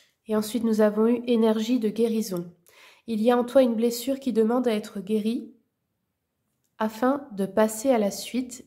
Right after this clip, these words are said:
et de ne plus répéter les mêmes schémas. Observe ce qui déclenche une souffrance en toi et envoie-toi tout l'amour et toute la compassion dont tu as besoin.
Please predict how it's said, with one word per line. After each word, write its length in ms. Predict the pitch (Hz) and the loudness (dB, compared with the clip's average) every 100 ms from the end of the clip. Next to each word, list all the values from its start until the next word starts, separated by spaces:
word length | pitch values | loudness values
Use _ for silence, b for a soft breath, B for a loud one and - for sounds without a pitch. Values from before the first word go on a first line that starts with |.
| - | -8
et 120 | 220 | -4
de 100 | 208 | -2
ne 120 | 202 | -4
plus 220 | 202 - | -6 -2
répéter 440 | 277 233 220 214 247 | 2 2 0 -2 0
les 140 | 202 | 0
mêmes 220 | 202 247 | 0 -2
schémas. 420 | 247 - 185 165 165 B B B - | -4 -6 -6 -8 -12 B B B 0
Observe 420 | 254 254 285 269 | 0 2 2 2
ce 140 | - | 0
qui 200 | 226 - | -8 -6
déclenche 480 | 208 226 226 254 - | -4 -4 -2 -4 -4
une 80 | 196 | -10
souffrance 560 | - 254 254 254 247 220 | -10 -12 -6 -4 -2 -4
en 80 | |
toi 560 | 208 - 196 247 - _ _ _ _ _ _ - - | -6 -4 -4 -6 -12 _ _ _ _ _ _ -20 -6
et 80 | 202 | -2
envoie-toi 500 | 202 214 214 - 190 | 2 2 2 0 -2
tout 160 | - | -2
l'amour 420 | 277 247 220 240 214 | 2 2 4 2 0
et 100 | 202 | -4
toute 200 | 269 254 | -8 -2
la 140 | 214 | -2
compassion 560 | 247 233 214 208 262 240 | -2 -2 -2 -2 -4 -4
dont 120 | 196 | -6
tu 200 | - 196 | -8 -6
as 80 | 190 | -4
besoin. 560 | 180 233 233 170 165 | 2 2 2 -6 -6